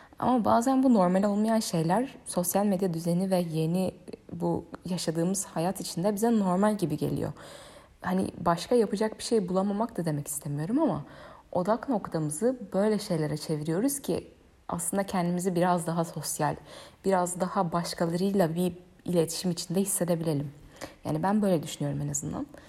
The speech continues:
Ee, bu Clubhouse örneğini verme nedenim ve bu kadar çok saat işte bunda geçirdik, şöyle bir şeye kapıldık dememin sebebi aslında,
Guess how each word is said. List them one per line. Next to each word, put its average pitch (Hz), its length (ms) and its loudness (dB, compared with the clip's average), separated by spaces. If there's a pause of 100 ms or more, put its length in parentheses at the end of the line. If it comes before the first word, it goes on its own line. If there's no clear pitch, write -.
(440)
Ee, 196 240 0
bu 247 160 -2
Clubhouse 269 480 2
örneğini 220 340 2
verme 226 280 2
nedenim 190 400 0
ve 170 120 0
bu 208 40 -6
kadar 180 280 2
çok 190 160 -6
saat 175 460 0
işte - 260 -2
bunda 165 200 0
geçirdik, 160 580 -4
şöyle 165 360 0
bir 165 40 -6
şeye 165 240 0
kapıldık 175 480 -2
dememin 175 280 0
sebebi 143 360 -2
aslında, 156 560 -4